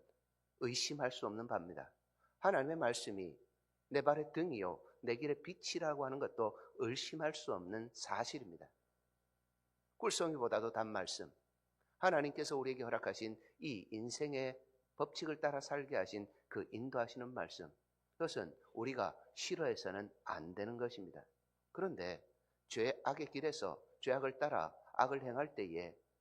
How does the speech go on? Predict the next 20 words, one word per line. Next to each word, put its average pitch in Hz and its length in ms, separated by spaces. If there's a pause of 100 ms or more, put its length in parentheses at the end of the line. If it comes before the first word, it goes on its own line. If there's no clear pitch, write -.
(160)
우리에게 113 640 (180)
그러한 135 380
재미, 107 420 (200)
그런 113 180
맛이 92 580 (120)
사라졌다 117 580
말씀하며 104 640 (380)
그것이 101 520 (160)
사망의 98 580
문에 87 400 (180)
이르렀다고 82 880 (120)
선언하는 85 480
것입니다. 76 500 (500)
우리는 139 400 (520)
지난 113 460
이틀 - 340
동안 95 320 (880)
인생이 160 300
당하는 147 280
고통, 104 500